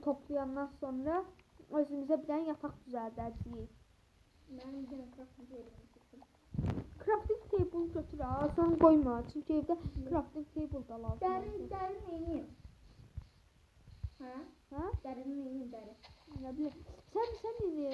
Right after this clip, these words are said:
Speaker 1: o, o,
Speaker 2: Mən
Speaker 1: osurub,
Speaker 2: də
Speaker 1: osurub ki, İbrahim, sən bilsən nə?
Speaker 2: Hə.
Speaker 1: E, get qoyun avla, avla.
Speaker 2: Mən
Speaker 1: Qoyunun
Speaker 2: də,
Speaker 1: yunlarını
Speaker 2: mən
Speaker 1: götür.
Speaker 2: dəmir almışam, onları nə edeyim indi?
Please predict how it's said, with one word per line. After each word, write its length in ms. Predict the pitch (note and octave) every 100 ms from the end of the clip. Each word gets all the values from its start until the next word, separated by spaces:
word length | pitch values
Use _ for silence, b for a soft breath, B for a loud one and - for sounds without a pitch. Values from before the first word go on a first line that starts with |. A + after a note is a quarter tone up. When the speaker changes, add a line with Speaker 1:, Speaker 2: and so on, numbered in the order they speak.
| C4
Speaker 1:
o, 220 | B3 A#3+ -
o, 120 | A#3 C#4+ B3+ -
Speaker 2:
Mən 160 | D4+ D#4+
Speaker 1:
osurub, 240 | D#4+ F4
Speaker 2:
də 100 | F4+ - - - C#4+
Speaker 1:
osurub 380 | D#4 - E4+ -
ki, 140 | F#4
İbrahim, 400 | F4+ D#4 C4+ C4
sən 180 | F4 F#4+
bilsən 320 | F#4 F#4+ G4+
nə? 400 | D#4+ B3+ A#3+ -
Speaker 2:
Hə. 160 | B3+ D4+ F4 - B B B -
Speaker 1:
E, 120 | C4 C4+
get 300 | B3+ G#4 -
qoyun 400 | G4 F#4+ F4 F#4
avla, 380 | C#4 B3+ A#3+ A#3 A3
avla. 380 | B3 B3+ B3 A3+ G#3+ -
Speaker 2:
Mən 220 | - D#4+
Speaker 1:
Qoyunun 280 | F#4 F#4 E4+ G4
Speaker 2:
də, 40 | G4
Speaker 1:
yunlarını 560 | G4 D#4+ D#4+ C#4 C4+
Speaker 2:
mən 80 | D4+
Speaker 1:
götür. 380 | D4+ G4 C#4 G#3+
Speaker 2:
dəmir 440 | - G4 F#4+ G4+ E4
almışam, 460 | B3+ B3 A#3+ C4+ C4
onları 340 | D4+ D#4+ E4
nə 100 | E4
edeyim 300 | D4+ D#4 D#4
indi? 300 | - F#3+